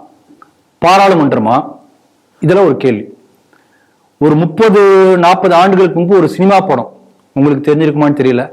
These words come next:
சரஸ்வதி சபதம்னு பேர். அதுல பாத்தீங்கன்னா, கல்வியா, செல்வமா, வீரமா, கல்விதான் சிறந்தது, செல்வம் தான் சிறந்தது, ஒவ்வொருத்தரும் என்ன பண்ணுவாங்கன்னா, அதை நிரூபிக்க முயற்சி பண்ணுவாங்க.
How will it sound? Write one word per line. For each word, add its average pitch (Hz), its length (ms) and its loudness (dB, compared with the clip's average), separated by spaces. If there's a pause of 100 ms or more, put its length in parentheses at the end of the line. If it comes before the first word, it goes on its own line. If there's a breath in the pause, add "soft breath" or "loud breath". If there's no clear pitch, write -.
(200 loud breath)
சரஸ்வதி 180 480 -2
சபதம்னு 135 460 -2
பேர். 117 260 -8 (680 soft breath)
அதுல 151 240 0
பாத்தீங்கன்னா, 165 380 0
கல்வியா, 208 720 0 (100)
செல்வமா, 190 520 0
வீரமா, 131 520 -2 (840 soft breath)
கல்விதான் 269 420 2
சிறந்தது, 226 760 0 (100)
செல்வம் 247 420 0
தான் 294 200 2
சிறந்தது, 208 300 2
ஒவ்வொருத்தரும் 233 460 0
என்ன 196 160 0
பண்ணுவாங்கன்னா, 226 280 -2 (300 loud breath)
அதை 160 180 0
நிரூபிக்க 254 440 2
முயற்சி 220 260 0
பண்ணுவாங்க. 135 480 -4